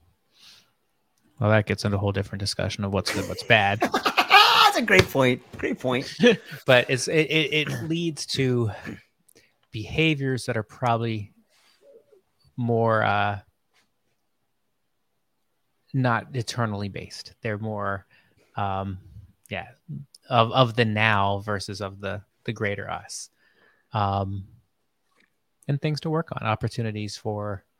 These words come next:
Speaker 1: us to say, "Okay, well, what we're," and I guess probably then we go around and around, "Okay, so what else are we doing?" And now we've noticed this about the phone, but what does that mean about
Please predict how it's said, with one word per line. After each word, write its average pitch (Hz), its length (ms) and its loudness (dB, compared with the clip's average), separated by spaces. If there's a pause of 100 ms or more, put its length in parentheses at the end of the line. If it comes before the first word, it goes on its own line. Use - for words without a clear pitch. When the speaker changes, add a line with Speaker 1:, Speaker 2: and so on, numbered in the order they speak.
(920)
Speaker 1:
us 107 340 0
to 104 140 -14
say, - 180 -8
"Okay, 143 260 -2
well, 120 160 4
what 127 160 6
we're," 135 140 0
and 143 160 8
I 143 120 6
guess 143 220 6
probably 135 400 2
then 123 80 0
we 123 80 -2
go 120 160 2
around 117 220 2
and 117 80 0
around, 120 200 4
"Okay, 113 320 -2
so 117 240 0
what 127 240 6
else 143 380 4
are 120 80 0
we 117 140 -2
doing?" 110 420 -4
And 110 80 -6
now 113 200 0
we've 110 160 -4
noticed 110 260 -2
this 113 160 -10
about 113 220 -8
the 117 60 -12
phone, 139 400 -4
but 117 80 -6
what 117 100 -4
does 110 100 -6
that 113 120 -4
mean 110 200 -6
about 107 380 -6